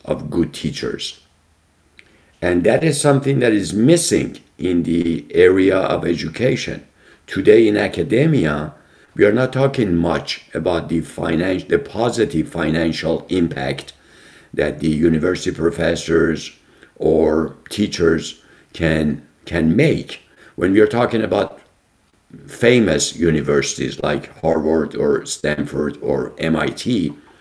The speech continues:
we are thinking about buildings. We forget that there are professors that make Harvard or Stanford or M I T, those schools.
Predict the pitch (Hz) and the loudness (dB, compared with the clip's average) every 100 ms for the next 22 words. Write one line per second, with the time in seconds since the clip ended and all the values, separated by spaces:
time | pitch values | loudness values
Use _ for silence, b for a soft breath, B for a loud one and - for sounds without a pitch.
0 | B B B B - 107 104 - - 147 | B B B B 0 4 4 2 0 2
1 | 202 - 156 - 110 110 107 - - - | 2 2 0 0 -2 0 0 -2 -4 -10
2 | 85 117 175 185 73 82 - - - _ | 2 6 6 4 0 0 -2 -10 -14 _
3 | _ _ _ _ _ _ _ _ - 98 | _ _ _ _ _ _ _ _ 0 0
4 | 98 98 80 143 139 85 - 85 - - | 2 0 4 4 4 2 0 -2 -4 -8
5 | 78 90 90 85 98 80 - 151 156 - | 0 2 2 -2 -6 -6 0 0 0 2
6 | 80 69 - 82 76 92 92 - 87 87 | 0 0 0 0 0 0 -2 -2 0 0
7 | 87 87 82 82 - 78 78 82 80 - | 0 0 0 -4 -2 -4 -2 -2 -2 -2
8 | - 82 80 78 - 73 76 82 - b | -2 0 0 -2 -4 -6 -6 -6 -12 b
9 | b b b b 107 101 101 - - 175 | b b b b 6 6 4 -4 6 6
10 | 139 85 - - | 6 -2 -10 -20